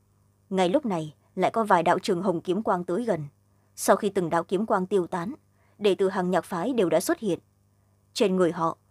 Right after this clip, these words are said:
cũng lại không ngoại lệ mang theo vài thiếu niên mười lăm, mười sáu tuổi. Những người này lại có nam có nữ, bên trong khoảnh khắc hạ xuống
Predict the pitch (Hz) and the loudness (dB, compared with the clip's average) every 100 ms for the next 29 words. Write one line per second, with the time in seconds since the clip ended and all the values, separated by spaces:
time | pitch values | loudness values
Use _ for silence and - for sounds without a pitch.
0 | _ - 220 277 247 202 185 165 180 - | _ -2 2 2 0 0 2 2 0 -2
1 | 196 196 208 185 180 160 190 233 226 190 | -2 -2 0 2 0 0 -2 0 2 2
2 | 185 165 180 180 151 180 254 175 127 _ | 2 2 2 0 -2 -4 -2 -4 -4 _
3 | _ _ _ _ _ _ _ _ _ _ | _ _ _ _ _ _ _ _ _ _
4 | _ - 190 196 277 175 170 156 - - | _ -6 0 2 4 2 0 -2 -8 -4
5 | 180 214 196 185 165 180 185 175 254 - | -2 0 2 2 0 0 0 0 -2 -8
6 | _ _ _ _ - 202 190 190 190 165 | _ _ _ _ -2 0 2 0 0 -2
7 | 262 311 226 160 - 180 233 | -2 -2 -2 -2 0 -2 -2